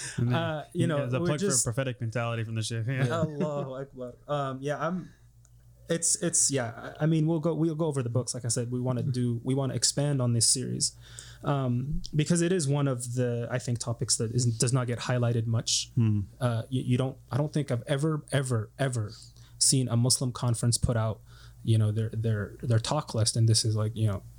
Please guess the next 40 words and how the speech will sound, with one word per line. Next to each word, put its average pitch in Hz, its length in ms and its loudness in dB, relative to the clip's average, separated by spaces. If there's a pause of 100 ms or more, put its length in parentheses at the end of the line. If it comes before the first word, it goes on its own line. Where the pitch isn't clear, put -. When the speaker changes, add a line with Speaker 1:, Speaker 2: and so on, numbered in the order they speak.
Speaker 1:
uh, - 80 0 (140)
not 180 280 4
even 175 160 0
porn 156 220 2
addiction, 117 260 2
just 113 140 4
say - 180 -2
addiction, 117 400 0 (400)
like, 117 280 2
addressing 120 360 2
addiction 120 380 0
in 117 80 2
the 113 60 2
community. 110 300 0
I 104 60 0
don't 147 100 0
think 139 140 0
I've 117 80 2
ever 110 120 -2
seen 120 220 0
it. - 80 -4 (220)
Speaker 3:
Hmm. 110 280 4 (120)
Speaker 1:
You 110 140 4
know, 110 100 4
everything 127 400 0
now, 127 220 0
it's 120 160 0
either, 120 320 0 (260)
you're 127 160 2
either 131 200 0
doing, 123 360 0
you 113 80 2
know, 113 80 2
the 107 60 0
s-, - 160 2
the, 135 140 -6
the 120 180 -4
Sufi 160 340 2
spiritual 151 400 2
stuff - 440 -2